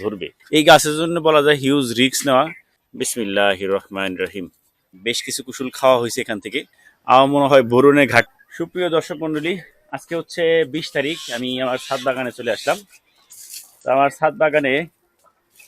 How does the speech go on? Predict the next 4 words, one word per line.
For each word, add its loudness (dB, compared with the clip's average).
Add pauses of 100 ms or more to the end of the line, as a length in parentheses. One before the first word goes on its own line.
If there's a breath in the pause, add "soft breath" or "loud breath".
(240)
এসে -4 (100)
দেখতেছি -4 (840)
যে, 0 (500)
দেখেন, 0